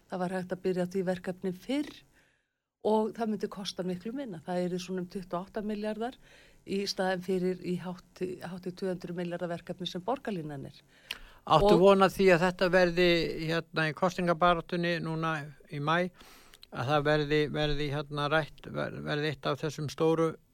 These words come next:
Speaker 2: umræðu efnum, það verði málum, það verði Sundabrautin?
Speaker 1: Það verður Sundabrautin og það, eh,
Speaker 2: Og borgarlínan.
Speaker 1: og borgarlínan og samgöngumálin y-,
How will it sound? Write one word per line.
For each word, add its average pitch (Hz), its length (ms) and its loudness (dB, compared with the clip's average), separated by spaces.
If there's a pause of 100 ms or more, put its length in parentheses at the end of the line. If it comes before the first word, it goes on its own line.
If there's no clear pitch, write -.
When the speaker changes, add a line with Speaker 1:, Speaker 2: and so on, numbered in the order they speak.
Speaker 2:
umræðu 151 640 -2
efnum, 151 420 -6
það 143 220 -4
verði 143 300 -2 (840)
málum, 139 380 -4 (140)
það 135 200 -8
verði 135 300 -6 (240)
Sundabrautin? 143 580 -8 (1080)
Speaker 1:
Það 233 300 2
verður 285 180 0
Sundabrautin 196 720 -2
og 185 160 -6
það, 196 380 2
eh, 185 180 2
Speaker 2:
Og 151 160 6
borgarlínan. 117 580 0
Speaker 1:
og 208 220 -2
borgarlínan 180 640 -4
og 190 220 -4
samgöngumálin 180 880 -4
y-, 175 180 -8